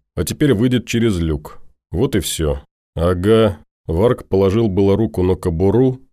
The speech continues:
но тут же убрал её, пригладил взлохмаченные волосы. «Ты её знаешь?» «Встречались прежде», кивнул Погон. «Прости, но я убрал оружие, чтобы не вышло глупостей.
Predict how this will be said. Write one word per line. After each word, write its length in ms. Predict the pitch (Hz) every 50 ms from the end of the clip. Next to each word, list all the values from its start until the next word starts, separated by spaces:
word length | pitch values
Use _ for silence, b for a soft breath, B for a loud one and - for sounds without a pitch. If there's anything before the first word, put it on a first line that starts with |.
| _ _
но 140 | - 82 92
тут 240 | - - 135 139 131
же 120 | 113 123
убрал 420 | 131 131 123 107 101 101 98 92 87
её, 440 | 87 87 87 85 82 85 85 87 - _ _
пригладил 560 | - 80 82 76 73 87 101 113 120 127 123
взлохмаченные 920 | 107 92 85 87 90 82 - 95 95 101 98 - - 101 98 98 101 101
волосы. 680 | 95 87 82 82 78 76 76 73 - - - 71 67 69 - _ _ _ _ _ _
«Ты 80 | - 95
её 240 | 101 107 113 117 117
знаешь?» 560 | 110 131 143 151 151 143 120 95 - - - _ _ _ _ _ _
«Встречались 680 | - - - 123 131 131 131 - 156 147 120 95 90 -
прежде», 600 | - - 104 110 101 85 76 76 78 71 67 - - _ _ _ _ -
кивнул 360 | 92 87 87 92 87 82 76
Погон. 520 | - - 87 85 78 80 80 73 67 71 - _ _ _ _ _ -
«Прости, 540 | - 95 107 107 - - - 143 98 73 71 - -
но 120 | - 90 92
я 140 | 110 127
убрал 400 | 123 120 120 127 127 123 107 98
оружие, 560 | 107 113 113 113 101 85 82 78 73 71 71 -
чтобы 300 | - - - 92 90 95
не 120 | 98 107 113
вышло 340 | 110 107 92 - - 92 92
глупостей. 720 | 90 98 104 101 - - 80 76 - - 80 69 67 -